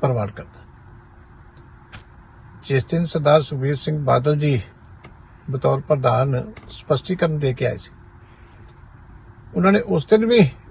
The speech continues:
ਬਿਲਕੁਲ ਸਪਸ਼ਟ ਕੀਤਾ ਸੀ ਕਿ ਜੋ ਹੁਕਮ ਸ਼੍ਰੋਮਣੀ ਅਕਾਲੀ ਦਲ ਨੂੰ ਸ਼੍ਰੀ ਅਕਾਲ ਤਖਤ ਸਾਹਿਬ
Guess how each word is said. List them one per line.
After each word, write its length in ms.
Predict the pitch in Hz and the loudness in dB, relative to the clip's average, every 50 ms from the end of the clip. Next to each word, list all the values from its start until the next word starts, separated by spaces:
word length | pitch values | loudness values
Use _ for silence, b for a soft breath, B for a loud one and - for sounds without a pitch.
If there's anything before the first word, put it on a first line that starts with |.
| - - - - 170 | -20 -20 -16 -8 -4
ਬਿਲਕੁਲ 360 | 160 165 175 180 - 180 165 | -2 -2 -2 -2 -4 -6 -6
ਸਪਸ਼ਟ 360 | 151 - - - 156 147 - - | -6 -6 -4 -4 -4 -4 -4 -6
ਕੀਤਾ 260 | 151 135 - 147 135 | -6 -4 -2 -2 -2
ਸੀ 180 | - - 160 | -2 -4 -6
ਕਿ 120 | 170 - 170 143 131 | -6 -6 -6 -6 -4
ਜੋ 160 | - 139 156 175 202 196 131 | 0 2 4 4 4 4 2
ਹੁਕਮ 320 | 143 139 - - 170 185 185 | 0 -2 -2 -2 0 0 -2
ਸ਼੍ਰੋਮਣੀ 560 | 165 - 156 147 143 143 147 156 160 160 180 - - 151 | -2 -2 -2 -2 -2 -2 -2 -2 -2 -4 -4 -6 -8 -6
ਅਕਾਲੀ 280 | 139 - 143 135 139 143 | -2 0 0 0 0 -2
ਦਲ 240 | 139 104 71 139 139 | -2 -2 -2 -2 -2
ਨੂੰ 220 | 143 143 151 - - - | -4 -4 -4 -6 -8 -10
ਸ਼੍ਰੀ 260 | - - 139 139 135 | -10 -6 -6 -6 -4
ਅਕਾਲ 180 | - - 127 | -4 -4 -4
ਤਖਤ 180 | 127 - 139 135 | -4 -6 -8 -8
ਸਾਹਿਬ 180 | - 131 131 | -8 -8 -10